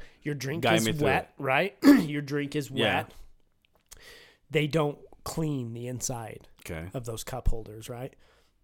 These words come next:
Speaker 1: You go grab your drink, you drink it or whatever, you touch your face, pick your teeth or whatever the fuck you do. They said that it was like, they said that it was four times dirtier than a toilet seat. <sighs>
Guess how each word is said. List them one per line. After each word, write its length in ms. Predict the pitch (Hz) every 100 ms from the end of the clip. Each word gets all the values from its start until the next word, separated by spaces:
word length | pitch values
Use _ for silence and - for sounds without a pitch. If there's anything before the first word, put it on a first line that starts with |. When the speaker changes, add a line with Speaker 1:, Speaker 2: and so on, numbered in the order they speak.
| -
Speaker 1:
You 240 | 196 180
go 180 | 165 165
grab 300 | 139 143 123
your 120 | 131 131
drink, 500 | 127 120 143 - - - - _
you 160 | 170 143
drink 280 | 127 131 131
it 40 | 139
or 40 |
whatever, 260 | 135 131 147
you 160 | 135
touch 320 | 127 143 -
your 60 | 135
face, 720 | - 131 113 120 120 - - - - _ _ _ _ _
pick 180 | 156 165
your 60 | 156
teeth 400 | 151 156 143 190
or 100 | 208
whatever 300 | 135 139 139
the 80 | 233
fuck 260 | - 147
you 100 | 143 127
do. 360 | 131 127 131 139
They 140 | 139
said 220 | 120 151 135
that 100 | 139
it 80 | 139
was 200 | 135 127
like, 440 | 131 131 135 - - - -
they 160 | 143 160
said 400 | - 151 156 143
that 220 | 143 139
it 140 | 139 165
was 320 | 131 127 127
four 480 | - - 151 156 160
times 440 | 160 147 147 135
dirtier 680 | 131 147 143 131 117 113 117 - - - - -
than 140 | - 117
a 80 | -
toilet 500 | - 135 123 - -
seat. 380 | - 101 - - - - - - _ _ _ _ _ - - - - - - - - - -
<sighs> 60 | 170